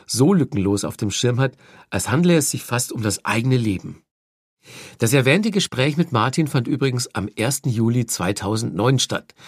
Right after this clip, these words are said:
also etwa acht Jahre nach meinem allerersten Interview mit Depeche Mode im Rahmen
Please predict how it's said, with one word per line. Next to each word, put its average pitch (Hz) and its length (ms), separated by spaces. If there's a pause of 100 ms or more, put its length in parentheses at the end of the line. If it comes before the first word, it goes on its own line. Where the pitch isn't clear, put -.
(240)
also 117 200
etwa 165 340
acht 131 280
Jahre 113 280
nach 143 160
meinem 101 280
allerersten - 500
Interview 127 360
mit 123 200
Depeche 123 320
Mode 123 240 (280)
im 101 140
Rahmen 113 400